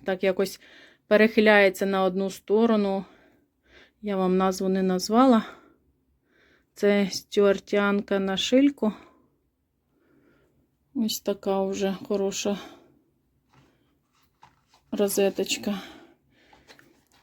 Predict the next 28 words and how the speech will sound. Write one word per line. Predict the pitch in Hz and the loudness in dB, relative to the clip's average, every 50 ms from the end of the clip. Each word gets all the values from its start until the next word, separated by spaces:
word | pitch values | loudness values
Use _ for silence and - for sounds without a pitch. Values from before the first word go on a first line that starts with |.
| _ _ _ _ _ _ | _ _ _ _ _ _
Горщик | - - - 240 285 285 285 - 262 240 - | -20 0 4 6 6 6 6 2 0 0 0
трішки | - 240 262 254 254 - 254 240 | 2 4 4 4 4 2 0 0
пе-, | 247 240 226 - _ _ _ _ _ _ | 2 0 -2 -2 _ _ _ _ _ _
перехилятиметься | - 240 233 233 233 226 226 226 226 226 - - - 240 247 277 330 359 349 - 269 233 208 208 - - 214 | 0 2 4 4 4 6 6 4 4 2 0 2 2 4 4 4 4 2 2 2 2 2 2 0 -2 -4 -2
і, | 196 202 208 | -2 -2 -2
відповідно, | 202 214 226 - - 226 233 294 302 302 294 285 | -4 -6 -8 -6 -4 -2 2 4 6 6 6 6
поливати | 285 262 269 269 269 240 202 185 180 180 180 180 - 185 | 4 4 4 4 4 4 4 2 2 0 -2 -2 -4 -4
не | 185 185 180 | -4 -4 -4
буде | 180 185 180 185 185 180 | -4 -4 -4 -4 -4 -2
зручно. | 185 180 180 180 175 170 - - - 185 175 | -2 -2 -2 -2 -4 -4 -6 -8 -8 -8 -8
Проливом | 170 - - 190 185 202 233 254 254 226 214 | -6 -2 0 2 2 4 4 4 4 2 2
уже | 202 196 202 202 | 0 -2 -2 0
не | 214 214 | 0 -2
пролєш. | 214 - 233 214 208 202 185 175 175 175 175 - - _ | -2 -4 -4 -2 -2 0 2 2 2 2 0 -2 -10 _
Потрібно | - - - - 208 196 196 202 190 | -14 -12 -8 -8 -8 -6 -4 -6 -4
буде | 185 190 190 185 190 185 185 185 | -2 -2 0 2 4 4 4 2
знімати, | 185 185 190 185 202 220 240 240 226 202 196 | 0 -2 -2 0 0 0 0 0 0 -2 -2
замочувати. | 190 208 208 196 175 175 175 175 170 - - 175 170 170 170 - 175 180 185 _ _ _ - - - - - - - _ _ | 0 0 0 0 0 0 -2 -2 -4 -6 -6 -6 -4 -4 -4 -6 -8 -8 -10 _ _ _ -20 -20 -20 -20 -20 -20 -20 _ _
Свої | - - - 190 190 190 190 185 185 185 | -20 -18 -8 -2 -2 0 0 2 0 0
такі | 185 - 185 185 - 190 185 | 0 -2 -4 -6 -2 0 0
вже | 185 185 185 185 | 2 2 2 0
будуть | 180 180 185 180 185 185 - | 0 -2 -2 -2 -2 -2 -2
мінуси. | 185 185 180 175 180 180 180 - 233 | -2 -2 -2 -4 -6 -8 -4 0 2
Ну, | 269 359 381 - - | 2 2 0 -2 0
нічого, | 220 226 240 262 247 - 190 170 170 | 2 4 4 4 4 0 -2 0 0
я | 170 180 190 202 | 0 0 0 -2
спробую, | 202 - - - 175 175 170 175 175 170 170 170 | -4 -6 -8 -4 -4 -4 -2 -2 -2 -2 -2 -2
пом-, | 170 - 180 185 180 | -2 -4 -6 -6 -6